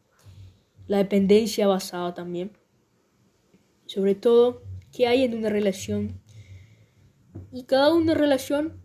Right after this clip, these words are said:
es diferente, totalmente. Pero lo importante aquí es la, la dependencia que uno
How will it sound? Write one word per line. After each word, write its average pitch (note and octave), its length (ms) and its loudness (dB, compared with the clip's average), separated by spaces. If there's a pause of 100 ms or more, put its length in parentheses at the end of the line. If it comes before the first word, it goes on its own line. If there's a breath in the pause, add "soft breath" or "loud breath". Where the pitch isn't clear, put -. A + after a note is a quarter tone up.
es B3+ 80 -6
diferente, A#3 600 -4 (640)
totalmente. A3 680 -4 (1700 soft breath)
Pero G#3+ 120 -2
lo B3 60 4
importante C4 460 2
aquí B3 300 -2
es G#3 280 -4 (1200)
la, G3 560 -2 (880)
la G#3 160 -2
dependencia A3 800 -2
que A3+ 120 -4
uno A#3 280 -4